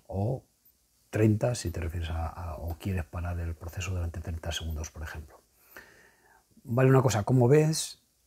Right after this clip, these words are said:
todos los comandos en ObjectScript tienen una sintaxis posible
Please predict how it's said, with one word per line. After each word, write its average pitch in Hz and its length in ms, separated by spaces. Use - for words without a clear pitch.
todos 135 260
los 143 140
comandos 123 560
en 104 100
ObjectScript 127 680
tienen 127 240
una 131 200
sintaxis 113 680
posible 143 720